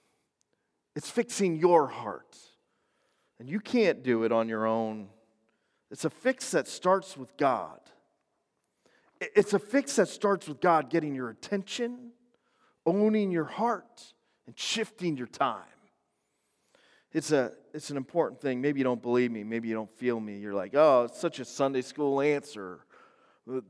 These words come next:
the issue with my relationships is Jesus. <laughs> I just need a little more Je-," maybe you're not buying it. Maybe you're like, "I don't, <laughs> it seems so simple, such a churchy answer, such a Sunday school answer, if you know what Sunday school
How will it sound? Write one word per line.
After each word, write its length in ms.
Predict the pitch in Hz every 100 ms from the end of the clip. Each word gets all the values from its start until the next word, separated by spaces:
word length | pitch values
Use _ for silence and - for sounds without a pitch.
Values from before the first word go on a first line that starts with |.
| 123
the 240 | - 143 165
issue 320 | - 156 160
with 240 | 143 143
my 180 | 147 147
relationships 1160 | 139 143 135 160 175 - 131 113 127 131 - 131
is 120 | 117
Jesus. 800 | 110 151 175 123 107 - - - - -
<laughs> 180 | - -
I 100 | - -
just 260 | 180 - 180
need 160 | 180
a 40 | 190
little 200 | 208 196
more 280 | 208 185 - -
Je-," 240 | 202 185 165
maybe 200 | 180 185
you're 100 | 160
not 320 | 151 135 -
buying 380 | 143 151 143 123
it. 180 | 107 _ _ - _
Maybe 180 | 151 156
you're 120 | 160
like, 260 | 147 135 117 - -
"I 120 | 131 143
don't, 200 | 147 139 _
<laughs> 80 | -
it 120 | -
seems 520 | - - - 165 135
so 280 | - 160 135
simple, 640 | - - 165 135 123 107 - -
such 280 | - 160 -
a 60 | 135
churchy 640 | - - 170 - 147 123 - - -
answer, 460 | 160 160 151 139
such 280 | 120 180 165
a 40 | 131
Sunday 340 | - 160 151
school 300 | - 165 139
answer, 300 | 151 147 127
if 80 | 127
you 180 | 139 131
know 160 | 147
what 220 | 143 135
Sunday 300 | - 156 147
school 440 | 131 - 156 139